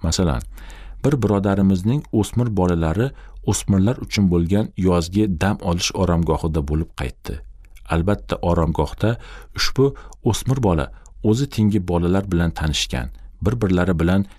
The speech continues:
telefon raqamlarini almashgan edi. Shuning uchun deyarli har kuni ular birgalikda uchrashib, qandaydir foydali ishlar bilan mashg'ul bo'lishyapti. Masalan, birgalikda futbol o'yinlari yoki veloprokatdan velosiped olib birgalikda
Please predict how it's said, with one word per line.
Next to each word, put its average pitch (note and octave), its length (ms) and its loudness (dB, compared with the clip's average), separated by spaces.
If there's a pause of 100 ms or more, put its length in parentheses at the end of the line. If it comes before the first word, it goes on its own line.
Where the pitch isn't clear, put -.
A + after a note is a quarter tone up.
(180)
telefon G2+ 340 0 (100)
raqamlarini E2+ 560 0
almashgan D#2 680 -2
edi. - 160 -10 (520)
Shuning A2+ 360 2
uchun F2+ 220 0
deyarli F#2 340 2
har C3 300 -4
kuni F2+ 200 2 (100)
ular F#2+ 220 0 (360)
birgalikda G#2 580 0
uchrashib, - 420 -2 (100)
qandaydir G2+ 460 0 (260)
foydali G2 560 2
ishlar A2+ 340 0
bilan F#2 220 2
mashg'ul D#2+ 420 0
bo'lishyapti. - 600 -6 (320)
Masalan, F2+ 420 2
birgalikda F2+ 540 0 (380)
futbol G#2 500 2
o'yinlari E2 560 2 (360)
yoki G2+ 380 2 (380)
veloprokatdan G2+ 880 2
velosiped F#2+ 480 0
olib E2+ 320 0
birgalikda E2 580 -2